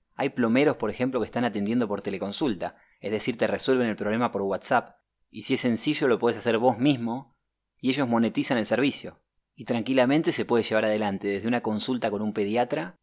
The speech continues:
una sesión de psicoanálisis, por ejemplo, hasta una clase de yoga o celebrar un cumpleaños con toda la familia. Mi recomendación es que hay que aferrarse a lo positivo de la situación y aprovecharlo al máximo,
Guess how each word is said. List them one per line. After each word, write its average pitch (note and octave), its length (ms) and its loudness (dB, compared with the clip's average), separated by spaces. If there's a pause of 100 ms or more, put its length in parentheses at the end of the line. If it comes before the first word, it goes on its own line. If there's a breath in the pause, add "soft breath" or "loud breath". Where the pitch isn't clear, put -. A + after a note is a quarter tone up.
(280 soft breath)
una A#2+ 180 0
sesión B2+ 280 2
de B2 60 6
psicoanálisis, A2+ 640 2
por - 140 -8
ejemplo, C#3 560 -2 (160)
hasta - 240 0
una C3 160 4
clase B2+ 260 2
de A2+ 80 2
yoga D#3+ 480 2
o A2 80 -6
celebrar G#2+ 380 0
un A#2 80 2
cumpleaños B2+ 500 2
con G2+ 160 -2
toda B2 120 4
la A2 60 2
familia. G2+ 560 0 (420)
Mi A2+ 160 -2
recomendación A2+ 600 0
es C#3+ 80 0
que - 60 0
hay B2+ 60 2
que B2 80 -2
aferrarse B2 400 -2
a - 20 0
lo G#2 100 0
positivo C3+ 520 2
de B2 40 6
la A2 80 2
situación G#2+ 540 -2
y A2 80 0
aprovecharlo G#2+ 500 2
al A2 60 2
máximo, G#2 520 0